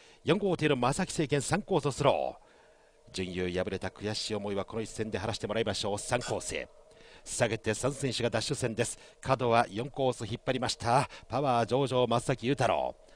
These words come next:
五コース、六コース、外に回って、北陸の実力派、中島、そして萩原。スロー三艇、一、二、四と入りました。ダッシュが三艇です。三五六。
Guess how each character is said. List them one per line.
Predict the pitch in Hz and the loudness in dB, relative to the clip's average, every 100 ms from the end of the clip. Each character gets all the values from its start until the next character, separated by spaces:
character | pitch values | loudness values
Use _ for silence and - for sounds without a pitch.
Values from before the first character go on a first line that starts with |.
| - - - | -20 -20 0
五 | 127 123 | 2 4
コ | 135 123 | 6 6
ー | |
ス、 | 117 135 | 4 4
六 | 127 - | 2 2
コ | 135 | 2
ー | 127 | 2
ス、 | |
外 | - 147 | 0 -6
に | 139 | -2
回 | 127 | -2
っ | 127 | -2
て、 | - 139 - - - - - | 0 0 0 -12 -20 -20 -6
北 | 104 107 | -4 0
陸 | 123 113 117 | -2 -2 -2
の | 120 | -2
実 | - 98 139 | -4 -6 -4
力 | 117 | -2
派、 | 101 139 - | 2 2 2
中 | 95 98 127 | -4 -2 -2
島、 | 110 95 71 | 0 -2 -2
そ | - - 143 | -6 -2 0
し | |
て | - | 0
萩 | - 127 139 | 2 2 2
原。 | 101 71 - - - - _ - _ _ _ _ - - - | -2 -2 -4 -18 -20 -20 _ -20 _ _ _ _ -20 -20 -14
ス | - | 0
ロ | 151 156 | 4 4
ー | 135 | 4
三 | 123 151 | 2 0
艇、 | 131 123 | 0 0
一、 | 117 117 120 | 2 0 -2
二、 | 185 135 | -2 2
四 | 175 | 2
と | 175 | 2
入 | 120 131 | 2 2
り | |
ま | 107 | 0
し | - | -2
た。 | 73 - - - - - - | -4 -6 -20 -20 -20 -20 2
ダ | 175 | 6
ッ | 196 | 6
シ | - | 6
ュ | |
が | 151 | 6
三 | 165 156 | 6 4
艇 | 135 | 4
で | 131 | 2
す。 | 127 - | 2 -2
三 | - 156 | 2 4
五 | 202 156 | 6 6
六。 | 127 - 69 | 6 2 -8